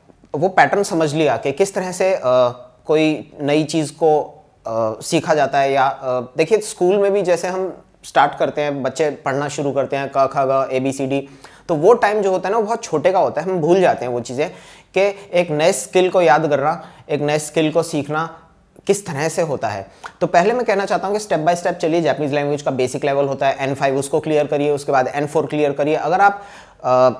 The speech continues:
एक ही बार में एग्जाम्स को क्लियर करते जा रहे हैं तो मैं कह सकता हूँ कि हाँ आप कैपेबल हैं, अ, दूसरे टेक्निकल स्किल को पैरेलली सीखने के लिए, क्योंकि इसकी में काफ़ी मेहनत की ज़रूरत पड़ती है। Obviously अगर आप नई लैंग्वेज सीख रहे हैं, उधर से आप नया टेक्निकल स्किल सीख रहे हैं,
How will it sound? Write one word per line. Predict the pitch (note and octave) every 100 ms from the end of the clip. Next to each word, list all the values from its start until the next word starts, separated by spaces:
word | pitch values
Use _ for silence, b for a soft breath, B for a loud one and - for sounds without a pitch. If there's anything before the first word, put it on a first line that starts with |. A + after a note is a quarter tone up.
| -
एक | E3+ F3
ही | A3+
बार | F3+ D#3+ E3
में | F3+ F#3
एग्जाम्स | C3+ C#3 C#3+
को | E3+
क्लियर | D#3+ D#3+ D#3
करते | D3+ C#3 C#3+
जा | C3+
रहे | D#3
हैं | F3+
तो | - G3 G#3 -
मैं | C3 D#3+ D#3
कह | D3
सकता | C#3+ C#3+ -
हूँ | C3+ D3
कि | D#3+
हाँ | C#3+ C3 A#2
आप | B2 -
कैपेबल | C#3+ C3 D3 C#3+
हैं, | C3 E3 B B B -
अ, | C3+ C3 C3+ C3+ A2+ A2 -
दूसरे | B2+ D#3+ F3+ F#3
टेक्निकल | F3+ - D3+ D#3
स्किल | - E3+ C3+
को | D#3 A3
पैरेलली | - C#3+ C#3 C#3 C#3 F3
सीखने | - - D3+ C#3+ D3+ D3
के | D3 C#3+
लिए, | C3 B2
क्योंकि | F3+ G3+
इसकी | A3 A3
में | G#3+ A3 A3
काफ़ी | G3 G#3+
मेहनत | F#3+ D3+ D#3+ F3+
की | G#3
ज़रूरत | E3+ E3 E3+
पड़ती | E3 D3+
है। | E3+
Obviously | C3 D#3 D#3+ E3+
अगर | D#3+
आप | D#3+ D3 B2 - _ -
नई | C3 D#3 F3 E3
लैंग्वेज | C#3+ C3+ D3 F3
सीख | F#3+ F3
रहे | G3
हैं, | G#3+ D3
उधर | C#3 D3
से | C#3+
आप | D#3+ C#3+
नया | C#3+ C#3
टेक्निकल | C3+ A#2+ D3 D#3
स्किल | D#3 - - - E3+ D#3+
सीख | E3+ D3
रहे | D3+
हैं, | F3